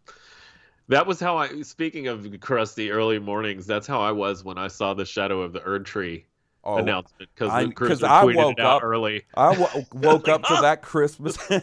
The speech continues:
Speaker 2: <laughs> that Christmas, uh, that Christmas present on my phone. I woke up and I was like, "One message from Steve," and it was just the image.
Speaker 1: Just the image,
Speaker 2: Just
Speaker 1: yeah.
Speaker 2: the image.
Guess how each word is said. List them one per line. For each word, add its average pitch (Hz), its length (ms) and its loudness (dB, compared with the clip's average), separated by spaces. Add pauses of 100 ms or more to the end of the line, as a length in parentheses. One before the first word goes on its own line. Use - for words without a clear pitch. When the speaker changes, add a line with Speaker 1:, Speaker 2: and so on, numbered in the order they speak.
(120)
Speaker 2:
<laughs> - 340 -20
that 127 200 -2
Christmas, 135 640 -4
uh, 104 240 -2
that 107 240 -2
Christmas 127 400 -4
present 110 440 -2
on 107 200 -2
my 95 200 -2
phone. 104 400 -4
I 87 60 -2
woke 104 260 -2
up 120 120 -8
and 110 80 -6
I 101 40 -6
was 92 120 -12
like, 92 180 -10
"One 117 240 -4
message 113 380 -8
from 90 160 -10
Steve," 104 360 -8
and 82 80 -10
it 82 60 -12
was 80 180 -12
just 92 280 -12
the - 200 -12
image. 76 500 -14 (160)
Speaker 1:
Just 110 220 -18
the 98 260 -14
image, 92 280 -14
Speaker 2:
Just - 20 -6
Speaker 1:
yeah. - 180 -6
Speaker 2:
the 131 140 -2
image. 104 240 -12